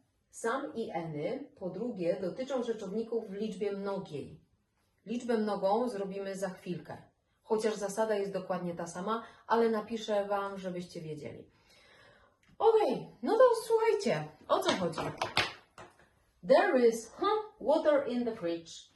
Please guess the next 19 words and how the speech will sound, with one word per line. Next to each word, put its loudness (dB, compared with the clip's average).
Jest -2
woda 2
w -6
lodówce. -4
Ta -8
kropka 2
na -4
końcu -6
celowo -2
została -2
zrobiona -6
taka -10
duża, -8
żeby -2
zaznaczyć, -2
podobnie -2
jak -6
na -6
lekcji, -8